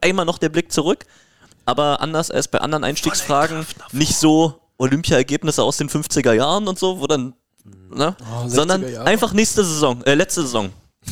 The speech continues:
Speaker 1: Letzte Saison, ähm, die von den B R Volleys eingesetzten Spieler. Einmal bitte sortieren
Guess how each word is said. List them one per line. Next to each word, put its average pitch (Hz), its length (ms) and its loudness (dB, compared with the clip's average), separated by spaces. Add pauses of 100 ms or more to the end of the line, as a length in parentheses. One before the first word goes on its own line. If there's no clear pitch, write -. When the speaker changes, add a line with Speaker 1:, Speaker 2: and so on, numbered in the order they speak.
Speaker 1:
Letzte 160 360 -2
Saison, 170 300 -2 (480)
ähm, 131 360 0 (420)
die 151 100 -6
von 160 160 0
den 143 140 -4
B 151 100 4
R 143 120 4
Volleys 185 260 2
eingesetzten 147 600 0
Spieler. 113 480 0 (580)
Einmal 165 300 2
bitte 185 240 0
sortieren 185 680 -2